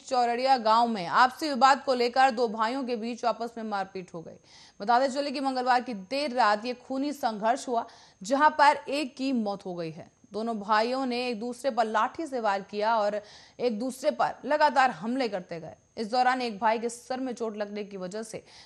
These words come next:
वो वहीं गिर पड़ा। हत्या करने वाले भाई को पुलिस ने फिलहाल पकड़ लिया है और पुलिस के अनुसार चौरड़िया गांव के पेप सिंह और कल्याण सिंह के बीच कल देर रात को किसी बात को लेकर ये विवाद हो गया। तकरार बढ़ने पर कल्याण सिंह ने लाठी लेकर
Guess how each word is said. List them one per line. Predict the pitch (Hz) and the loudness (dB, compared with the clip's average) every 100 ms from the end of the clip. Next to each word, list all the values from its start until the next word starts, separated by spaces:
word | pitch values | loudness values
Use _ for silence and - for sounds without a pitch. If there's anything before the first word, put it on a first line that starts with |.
| - | -4
वो | 262 | 0
वहीं | 269 311 | 2 2
गिर | 254 233 | -2 0
पड़ा। | 254 247 - - _ | 2 2 -2 -16 _
हत्या | 220 233 226 | -6 -2 0
करने | 226 220 | 0 -2
वाले | 214 208 | -2 -2
भाई | 196 202 | -2 -2
को | 240 254 | -2 -8
पुलिस | 254 262 277 285 | -8 -8 -8 -8
ने | 254 | -8
फिलहाल | 240 208 208 | -4 -2 -2
पकड़ | 220 220 | -4 -4
लिया | 214 208 190 | -4 -2 -2
है | 202 | 0
और | 226 185 185 | -2 -4 -6
पुलिस | 196 185 | -8 -8
के | - | -8
अनुसार | 180 180 - 208 240 - - - | -8 -8 -2 0 0 -4 -20 -8
चौरड़िया | - 247 254 302 320 | -2 2 2 4 4
गांव | 233 220 254 294 | 6 6 6 2
के | 247 240 262 247 _ _ _ | 2 2 0 -4 _ _ _
पेप | 262 277 277 | -4 -4 -6
सिंह | - 262 269 | -4 -2 2
और | 233 | 2
कल्याण | 226 214 214 208 | 4 0 0 -2
सिंह | 208 254 269 | -6 -6 -4
के | 240 | -4
बीच | 202 185 165 | -4 -6 -8
कल | - 254 240 | -2 0 0
देर | 277 302 | -4 0
रात | 247 190 - | 2 2 0
को | 220 240 - - - | -4 -4 -6 -18 -8
किसी | 285 330 | -2 2
बात | 262 311 349 | 8 8 8
को | 349 | 4
लेकर | 294 277 294 | 2 4 2
ये | 285 | 2
विवाद | 220 214 196 175 | 2 4 2 0
हो | 175 | -8
गया। | 165 143 _ - | -10 -12 _ -8
तकरार | 220 240 233 | -2 4 4
बढ़ने | 208 220 254 | 4 0 -2
पर | 269 247 | 2 2
कल्याण | 262 240 233 233 | 2 -2 -2 -4
सिंह | 226 277 277 | -6 -6 -4
ने | 220 | 0
लाठी | 220 220 233 | 0 0 -2
लेकर | 214 226 214 | -4 -2 -2